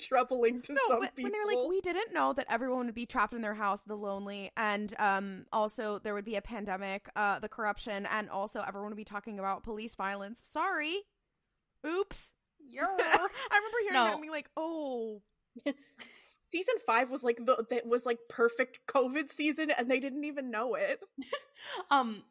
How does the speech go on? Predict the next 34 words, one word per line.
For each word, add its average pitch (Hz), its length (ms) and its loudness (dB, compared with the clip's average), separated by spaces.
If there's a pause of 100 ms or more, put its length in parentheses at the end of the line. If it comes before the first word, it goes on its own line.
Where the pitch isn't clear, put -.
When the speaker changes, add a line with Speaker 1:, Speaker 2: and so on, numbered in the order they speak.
(260)
Speaker 3:
I 311 120 2
need 440 160 2 (100)
to, 269 160 2 (200)
to 233 220 -6
say, 226 240 0
cut 403 380 0
out 233 240 8
what 226 120 2
I 214 120 2
said 208 340 -4
earlier 202 580 -4
about 202 460 0
what 220 140 -2
my 226 100 0
favorite 240 300 -2
episode 240 420 0
is. 247 280 0
I 220 100 0
just 285 260 -6
remembered 220 380 2
what 202 120 -4
my 196 120 -4
favorite 196 360 -4
episode 202 440 -4
is 196 180 -4
for 196 160 -8
realsies. 202 760 -2 (520)
My 220 200 8
favorite 427 340 8
episode 294 500 4 (320)
is 247 140 2
the - 100 -2
episode 294 480 0
where 240 200 2